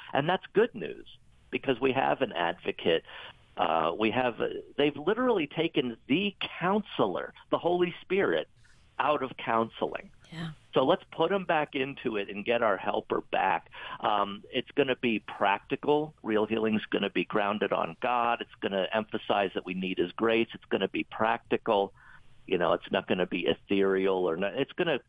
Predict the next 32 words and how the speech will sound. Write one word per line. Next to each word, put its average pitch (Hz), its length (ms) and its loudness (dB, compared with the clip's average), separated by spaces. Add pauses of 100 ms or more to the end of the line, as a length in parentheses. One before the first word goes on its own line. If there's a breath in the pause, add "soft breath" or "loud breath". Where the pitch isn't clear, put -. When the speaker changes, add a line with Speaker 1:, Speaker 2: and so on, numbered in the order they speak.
(160)
Speaker 1:
concretize 101 840 -2
it. 80 120 -4
It's - 240 -6
gonna 139 160 2 (100)
tell 117 160 4
us 95 80 4 (280)
these 123 260 2
baby 101 420 0
steps - 280 -2
of 92 100 -2 (260 loud breath)
what 117 220 4 (160)
we 101 320 -4
need 98 300 0 (160)
to 101 180 2
do 80 360 2 (360 loud breath)
in 113 180 4
our 104 200 2 (100)
daily 92 360 0
lives 85 520 -4
as 85 160 -6
we 95 80 0
take - 280 -2
up - 160 -2
our 87 120 2
cross 82 320 2 (160)
daily 90 540 0 (600 loud breath)
to 113 120 4
heal. 82 520 0 (260 loud breath)
It's 120 240 0
gonna 117 340 0
honor 123 380 2
the 98 180 -4